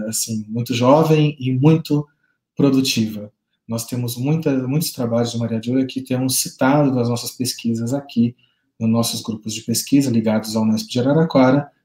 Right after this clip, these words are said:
e no Brasil de uma maneira geral. Ela é cofundadora e diretora da revista Signa-,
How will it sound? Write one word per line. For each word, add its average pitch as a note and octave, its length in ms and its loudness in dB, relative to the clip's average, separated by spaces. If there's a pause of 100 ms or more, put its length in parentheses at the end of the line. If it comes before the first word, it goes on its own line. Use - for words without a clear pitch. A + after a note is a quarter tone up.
e C3 80 4
no C#3 100 6
Brasil B2+ 380 4
de B2+ 80 2
uma B2+ 120 0
maneira A#2+ 320 4
geral. A#2 440 0 (1120)
Ela C#3 100 8
é C#3+ 40 8
cofundadora D3+ 720 6
e C3 80 8
diretora C3 440 2
da B2+ 80 -2
revista A#2+ 380 -2
Signa-, B2 500 -4